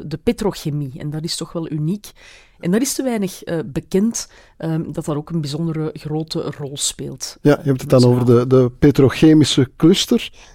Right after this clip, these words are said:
Speaker 2: Ehm, die is ook de grootste, hè, eh, in, in, in Europa.
Speaker 1: Ja, absoluut. Zelfs de tweede, eh, wereldwijd.
Speaker 2: Ja.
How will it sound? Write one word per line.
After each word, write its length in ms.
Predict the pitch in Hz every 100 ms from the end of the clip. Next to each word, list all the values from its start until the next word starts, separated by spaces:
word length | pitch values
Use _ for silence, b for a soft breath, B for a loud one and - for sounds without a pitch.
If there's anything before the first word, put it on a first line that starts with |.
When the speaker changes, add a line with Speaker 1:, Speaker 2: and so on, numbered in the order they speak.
| -
Speaker 2:
Ehm, 640 | - 139 135 131 131 131 123 _
die 180 | 123 131
is 240 | 117 -
ook 280 | 185 196 - 165
de 200 | 135 131
grootste, 520 | 151 139 127 - 123
hè, 140 | 139 247 -
eh, 240 | - 135 123
in, 120 | 127
in, 320 | 135 - 147
in 160 | - 139
Europa. 460 | 120 117 113 113 - b b b _ _
Speaker 1:
Ja, 200 | 190 220
absoluut. 520 | - - 165 220 - -
Zelfs 300 | 170 170 156
de 100 | 151
tweede, 440 | - 180 208 202
eh, 220 | - 175
wereldwijd. 800 | 156 180 180 - 156 180 285 -
Speaker 2:
Ja. 80 | B